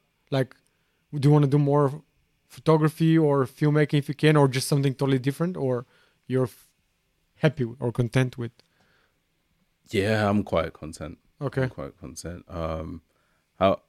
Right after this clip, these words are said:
Speaker 2: how, however, I am, I am, no, I mean, yeah, no,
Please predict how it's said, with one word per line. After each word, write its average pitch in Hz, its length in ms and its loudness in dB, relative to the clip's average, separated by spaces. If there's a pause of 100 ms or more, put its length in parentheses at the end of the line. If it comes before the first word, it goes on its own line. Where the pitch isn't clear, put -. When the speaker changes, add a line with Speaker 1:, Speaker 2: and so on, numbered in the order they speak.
Speaker 2:
how, 92 300 -2
however, 95 480 0
I 85 320 -2
am, 87 380 -2
I 90 140 -6
am, 87 480 -4 (2750)
no, 101 120 -4
I 101 80 2
mean, 110 340 4
yeah, 117 200 4
no, 87 220 -4